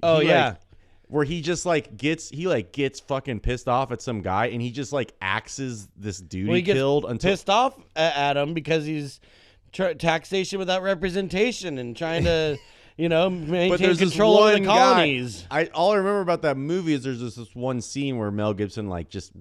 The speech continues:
Speaker 2: repeatedly, like, axes
Speaker 1: <laughs>
Speaker 2: this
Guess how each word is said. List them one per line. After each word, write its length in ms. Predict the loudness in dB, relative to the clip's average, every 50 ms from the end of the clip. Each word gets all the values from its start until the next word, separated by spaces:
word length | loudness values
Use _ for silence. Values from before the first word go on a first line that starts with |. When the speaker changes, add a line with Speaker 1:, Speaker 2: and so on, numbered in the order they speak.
| -20 -16 -10
Speaker 2:
repeatedly, 800 | -10 -10 -10 _ -14 -12 -8 -6 -4 -4 -2 -2 -2 -4 -4 -4 _ _ _ -8
like, 260 | -6 -6 -6 -6 _ -20 _ _ _ _ -20 -20 _ _ -6
axes 640 | -4 -2 -2 -2 -4 -6 -4 -4 -4 -2 -2 -4 -4
Speaker 1:
<laughs> 60 | -4
Speaker 2:
this 340 | -6 -6 -6 -6 -8 -10